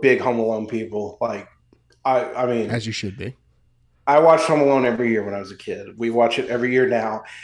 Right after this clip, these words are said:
Speaker 1: And every year when she goes, "Say goodnight, Kevin," he goes, "Goodnight, Kevin," I die laughing. When he, she says, "Get upstairs," he says, "I am upstairs, dummy."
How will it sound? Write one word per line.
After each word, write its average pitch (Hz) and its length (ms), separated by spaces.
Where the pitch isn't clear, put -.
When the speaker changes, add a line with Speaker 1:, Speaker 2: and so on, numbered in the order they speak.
Speaker 1:
And 117 540
every 151 460
year 123 420
when 107 120
she - 200
goes, 117 220
"Say 135 100
goodnight, 123 320
Kevin," 113 320
he 110 100
goes, 110 180
"Goodnight, 110 340
Kevin," 107 320
I 135 440
die 127 260
laughing. 104 600
When 127 200
he, 117 60
she 120 200
says, 120 320
"Get 127 160
upstairs," 123 500
he 107 80
says, 107 240
"I 113 80
am 117 100
upstairs, 104 460
dummy." 98 380